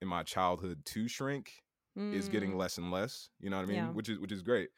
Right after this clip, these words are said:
Speaker 1: Um, but yeah, I think, I don't know. I found my way in, in, through so many different mediums, through radio, through
Speaker 2: Mm.
Speaker 1: social media, through, you know, meeting like-minded people, through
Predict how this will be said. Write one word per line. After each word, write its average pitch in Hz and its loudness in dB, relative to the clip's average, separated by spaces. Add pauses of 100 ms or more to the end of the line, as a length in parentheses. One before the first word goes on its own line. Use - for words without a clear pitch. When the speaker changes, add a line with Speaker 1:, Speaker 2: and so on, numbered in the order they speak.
(520)
Speaker 1:
Um, 92 -2 (580)
but 113 0
yeah, 147 2 (120)
I 107 0
think, 127 -2 (1500)
I 135 0
don't 180 2
know. 90 -4
I 160 2
found 143 2
my 139 4
way 135 4
in, - -6
in, 101 -4 (120)
through 113 -2 (240)
so 117 -2
many 120 2
different 110 0
mediums, 107 0
through 90 -4
radio, 104 6
through 82 -2
Speaker 2:
Mm. 92 -4
Speaker 1:
social 95 -4
media, 98 2
through, 80 -2 (240)
you 78 -4
know, 71 -4 (460)
meeting 90 0
like-minded 90 0
people, 90 -6
through 78 -6